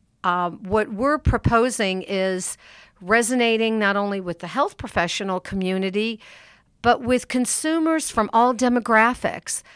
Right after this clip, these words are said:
I mean, we probably get more emails from people sixty plus than we do younger people,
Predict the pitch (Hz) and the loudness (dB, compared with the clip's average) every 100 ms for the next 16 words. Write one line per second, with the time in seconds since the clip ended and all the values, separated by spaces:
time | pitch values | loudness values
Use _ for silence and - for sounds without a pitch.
0 | - - 233 247 247 302 392 - 302 285 | -16 -6 0 2 2 0 -4 0 2 2
1 | 285 247 202 214 196 208 247 - 233 226 | 2 -2 0 0 0 -2 -2 -4 -8 -6
2 | 226 226 226 214 - - - _ - 208 | -4 -4 -4 -8 -10 -16 -20 _ -2 -2
3 | 190 - - 240 - 226 202 - - 240 | -2 -4 -4 -4 0 0 0 -2 -2 -2
4 | - - 208 - 202 214 403 - - _ | -4 -6 -8 -4 -2 0 0 -4 -10 _
5 | _ _ - 226 233 247 208 233 247 262 | _ _ -2 0 2 0 2 4 4 2
6 | 262 _ _ _ _ _ - 202 302 392 | -4 _ _ _ _ _ -6 2 2 2
7 | 392 226 180 - 131 | 0 2 0 -2 -8